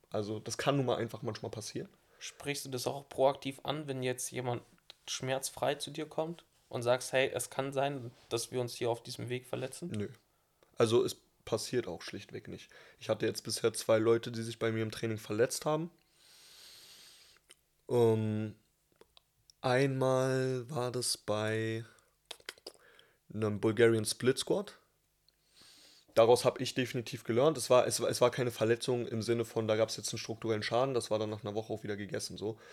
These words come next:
Speaker 1: Äh, es gab einfach nur leichte Knieschmerzen. Und das war für mich dann blöd, weil ich dachte, ah, okay, hm, hätte ich mal das und das besser gemacht. Ähm, es war im Hin-, in dem Fall der hintere,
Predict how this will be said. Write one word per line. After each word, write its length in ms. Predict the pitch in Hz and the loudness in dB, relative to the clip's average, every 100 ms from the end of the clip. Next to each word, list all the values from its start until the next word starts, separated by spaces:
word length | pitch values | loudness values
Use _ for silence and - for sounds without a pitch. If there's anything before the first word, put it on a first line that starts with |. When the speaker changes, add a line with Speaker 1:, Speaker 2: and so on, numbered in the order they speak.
| - - - - | -20 -20 -16 -2
Speaker 1:
Äh, 220 | 101 101 | 2 2
es 160 | 90 - | 2 4
gab 180 | 110 | 6
einfach 160 | 110 104 | 4 0
nur 100 | 104 | -2
leichte 280 | 104 101 98 | -2 -4 -8
Knieschmerzen. 600 | - 95 - - - - _ _ _ - - _ _ - | -14 -16 -14 -16 -18 -20 _ _ _ -20 -20 _ _ -6
Und 360 | 104 104 101 | -2 -2 -4
das 140 | 110 - | 0 4
war 120 | 110 | 2
für 100 | 120 | 2
mich 160 | 120 | -4
dann 180 | - 107 | -4 -2
blöd, 280 | 110 139 139 | 4 4 4
weil 100 | 107 | 0
ich 80 | 107 | -2
dachte, 240 | 107 92 | -6 -2
ah, 140 | 101 104 | 0 -2
okay, 380 | - 117 117 117 - | 2 4 4 2 -4
hm, 320 | 113 113 113 - - - | -2 -2 -4 -16 -18 -6
hätte 160 | 110 | -4
ich 80 | - | -2
mal 140 | 113 107 | 0 2
das 200 | 110 110 | 2 0
und 120 | 104 | -4
das 140 | 101 | -4
besser 260 | - 98 104 | -4 -6 -6
gemacht. 400 | 104 104 - - | -6 -8 -10 -10
Ähm, 280 | 101 101 95 | -8 -8 -10
es 120 | - | -2
war 100 | 110 | 0
im 100 | 107 | 0
Hin-, 220 | 110 120 - | -2 -6 -4
in 120 | 107 | -4
dem 140 | 104 | -4
Fall 160 | - 104 | -4 -4
der 120 | 101 | -2
hintere, 420 | 123 131 127 120 | -4 -2 -2 -2